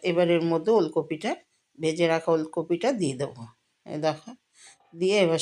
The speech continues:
সুন্দর করে কষাবো। আমি একটু ওলকপিগুলো বড় বড় করে কেটেছি, একটু বড় বড় করে কেটে কাটলেই ভালো লাগে খেতে।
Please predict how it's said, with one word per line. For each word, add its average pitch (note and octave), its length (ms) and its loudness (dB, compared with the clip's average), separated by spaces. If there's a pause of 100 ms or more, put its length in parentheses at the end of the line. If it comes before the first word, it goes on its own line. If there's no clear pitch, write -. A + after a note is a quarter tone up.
সুন্দর D#3+ 340 2
করে F3 220 -2 (240)
কষাবো। D3 420 -6 (580)
আমি F#3 200 0
একটু G3 200 -4
ওলকপিগুলো F#3+ 560 2 (120)
বড় F3+ 180 8
বড় F3 180 4 (100)
করে F#3 180 4
কেটেছি, E3 420 -4
একটু E3+ 180 -4 (100)
বড় F#3 140 6
বড় F#3+ 200 4
করে F#3+ 240 -2
কেটে G3 300 -4 (460)
কাটলেই G3 400 0
ভালো E3 320 2
লাগে D#3 340 2
খেতে। C#3 280 -12